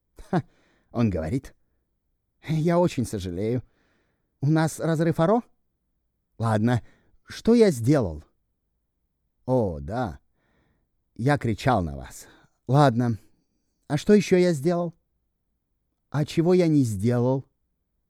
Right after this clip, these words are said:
И приклир встаёт и уходит. И потом он говорит своему соседу: «О, Господи, этот аудитор ужасный!»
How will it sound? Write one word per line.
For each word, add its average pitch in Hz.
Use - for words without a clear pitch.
И 139
приклир 170
встаёт 170
и 185
уходит. 156
И 139
потом 139
он 165
говорит 147
своему 156
соседу: 139
«О, 175
Господи, 127
этот 123
аудитор 117
ужасный!» 120